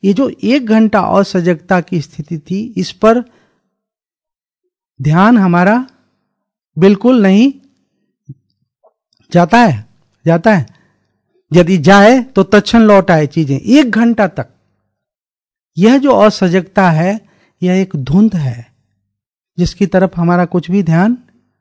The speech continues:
नहीं जाता है, और इसी के कारण बार बार हमें असफलता मिलती है और असफलता से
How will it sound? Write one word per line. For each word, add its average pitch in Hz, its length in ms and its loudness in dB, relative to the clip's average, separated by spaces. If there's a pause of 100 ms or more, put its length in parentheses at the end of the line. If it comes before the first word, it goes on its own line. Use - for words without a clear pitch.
(560)
नहीं 185 220 2
जाता 143 340 -2
है, 113 220 -10 (960)
और 247 460 2 (220)
इसी 220 260 0
के 247 160 0
कारण 196 480 2 (600)
बार 190 380 2
बार 220 240 2
हमें 202 200 -2
असफलता 180 720 -2
मिलती 135 360 -6
है 117 240 -14 (420)
और 180 140 2
असफलता 190 640 0
से 196 160 -2